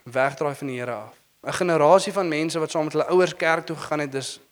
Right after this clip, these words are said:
dit bestaan nie meer nie. Dit was, dit was my generasie gewees. Jou ouers het jou kerk toe gevat of hulle het jou by die kerk gaan aflaai en huis toe gegaan, want jy moet aangeneem en voorgestel word as jy daar wil trou.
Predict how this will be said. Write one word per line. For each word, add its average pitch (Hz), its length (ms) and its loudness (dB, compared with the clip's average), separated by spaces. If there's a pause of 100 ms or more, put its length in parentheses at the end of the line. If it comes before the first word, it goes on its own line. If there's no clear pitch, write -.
dit 139 360 -8
bestaan 143 300 -4
nie 143 80 -2
meer 131 100 -4
nie. 127 120 -6
Dit 127 100 -2
was, 127 220 -2
dit 131 80 -4
was 131 100 -2
my 127 200 -2
generasie 120 520 -2
gewees. 107 440 -12 (1300)
Jou 143 180 4
ouers 165 160 6
het 165 100 -6
jou 165 100 -2
kerk 170 280 4
toe 160 120 -8
gevat 156 340 2
of 147 120 -6
hulle 160 120 -2
het 143 80 -6
jou 139 80 0
by 147 60 0
die 147 80 -4
kerk 160 240 2
gaan 151 140 -4
aflaai 160 340 2
en 139 60 0
huis 131 240 -2
toe 175 100 -4
gegaan, 131 460 -6 (220)
want 131 160 -10
jy 139 80 -6
moet 165 180 0
aangeneem 165 440 0
en 143 100 -4
voorgestel 151 640 4
word 127 240 -4
as 127 140 -8
jy 135 80 -6
daar 127 180 2
wil 127 140 -4
trou. 127 260 2